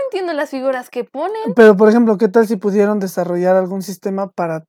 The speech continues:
Speaker 2: tratar de
Speaker 1: ¿De imitarlos? No,
Speaker 2: No,
Speaker 1: no
Speaker 2: no,
Speaker 1: sé.
Speaker 2: no de imitarlos, sino, por ejemplo,
Speaker 1: ¿De interpretarlos?
Speaker 2: una figura en Australia, en este caso, tenía
Speaker 1: Ujú.
Speaker 2: un, un glifo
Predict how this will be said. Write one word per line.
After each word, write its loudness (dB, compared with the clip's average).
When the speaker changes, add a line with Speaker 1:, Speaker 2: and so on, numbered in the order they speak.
Speaker 2:
tratar -4
de -2
Speaker 1:
¿De 2
imitarlos? -2
No, -6
Speaker 2:
No, 6
Speaker 1:
no 2
Speaker 2:
no, 2
Speaker 1:
sé. 2
Speaker 2:
no 4
de 2
imitarlos, 2
sino, -6
por 4
ejemplo, 2
Speaker 1:
¿De -12
interpretarlos? -12
Speaker 2:
una 4
figura 4
en -6
Australia, 0
en -2
este -8
caso, -4
tenía -4
Speaker 1:
Ujú. -2
Speaker 2:
un, -4
un 2
glifo 2